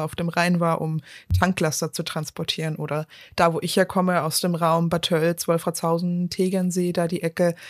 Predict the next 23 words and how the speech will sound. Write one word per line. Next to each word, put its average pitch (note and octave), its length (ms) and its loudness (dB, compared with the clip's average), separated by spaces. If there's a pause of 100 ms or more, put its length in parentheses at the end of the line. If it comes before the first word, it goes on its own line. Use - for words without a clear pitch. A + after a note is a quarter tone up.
(280)
da F3 360 4 (140)
hat's - 400 -4
auch F3+ 160 0
an F3 140 0
Trinkwasser F#3+ 500 2
gemang-, F3+ 400 0
gemangelt F#3 500 2
und E3+ 300 -2
man E3 140 -2
musste E3 260 -4
das - 240 -4
mit E3 200 -2
großen F3 260 0
Tanklastern A3+ 580 0
herschaffen, A#3 720 2 (400)
die F3+ 100 6
allerdings F3+ 640 2
dann F3 240 0
teilweise E3 380 0
mit E3+ 160 -2
Bakterien F3+ 420 -2
belastet G#3+ 460 -2
war, B3+ 240 0